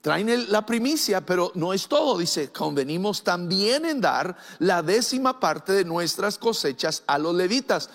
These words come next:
pues son ellos quienes recolectan todo esto en los pueblos donde trabajan". Entonces, más claro que el agua no puede ser. Son dos ofrendas diferentes que Dios pide de nosotros. Uno es primicias y el otro es diezmos, ¿sí?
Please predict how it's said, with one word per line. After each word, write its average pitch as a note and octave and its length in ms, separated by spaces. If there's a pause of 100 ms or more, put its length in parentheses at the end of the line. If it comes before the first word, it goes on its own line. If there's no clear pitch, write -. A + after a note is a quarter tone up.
(240)
pues F#3+ 200
son G#3+ 260 (140)
ellos D#4 600
quienes A3 440
recolectan E3+ 760
todo F3+ 320
esto D3 440
en C#3+ 180
los D#3 160
pueblos B2 480
donde A2 340
trabajan". F#2+ 600 (960)
Entonces, E3+ 240
más F#3+ 200
claro G#3+ 360
que D#3 80
el D3 100
agua F3 240
no C#3 160
puede C#3 220
ser. F3+ 240 (220)
Son E3+ 280
dos A#3 240
ofrendas G3+ 520
diferentes E3 680
que G3+ 140
Dios D#3 280
pide D3 320
de D#3 140
nosotros. E3+ 560
Uno D#3 160
es A#3 140
primicias G3 840 (320)
y F3+ 80
el F#3+ 140
otro C#3+ 340
es C3+ 380
diezmos, G3 920
¿sí? F3+ 200